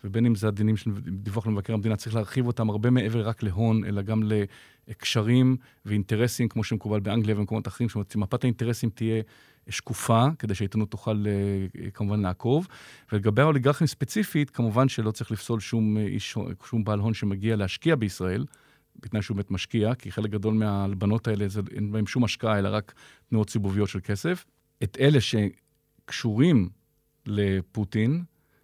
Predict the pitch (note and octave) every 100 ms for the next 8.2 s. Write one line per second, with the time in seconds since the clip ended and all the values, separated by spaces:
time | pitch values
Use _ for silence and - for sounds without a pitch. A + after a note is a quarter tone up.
0 | _ G#2 G#2 G#2+ - G#2+ G#2+ A2 G#2+ -
1 | - A2 G#2+ - G2 G#2 B2 D#3 - -
2 | A2 A#2 C3+ - G#2 G#2 - A#2 B2 C3
3 | - - - G2+ - A#2 G#2 G#2+ A2+ G#2
4 | - A#2+ A2 G2+ G2 G2+ G#2+ G2+ A2+ -
5 | F#2 F#2+ G2+ D#3 - - - _ - G#2+
6 | A2 G#2 C3+ F3+ - - _ _ G#2+ G#2
7 | G2 G#2 - B2 A2+ G#2+ A2+ B2+ B2 B2+
8 | C3 D#3